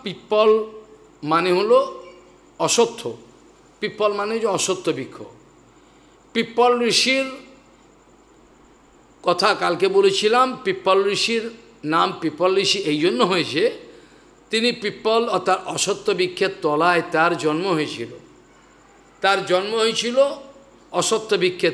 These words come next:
তলে, তার বাচ্চাবেলা থেকে খেলাধুলোকে বড়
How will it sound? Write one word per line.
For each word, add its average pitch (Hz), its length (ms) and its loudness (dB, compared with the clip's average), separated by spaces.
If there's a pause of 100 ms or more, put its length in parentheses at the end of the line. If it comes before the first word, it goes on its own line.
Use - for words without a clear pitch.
তলে, 165 460 2 (960)
তার 196 400 4 (1300)
বাচ্চাবেলা 185 600 2
থেকে 170 260 -2
খেলাধুলোকে 180 560 2
বড় 170 280 4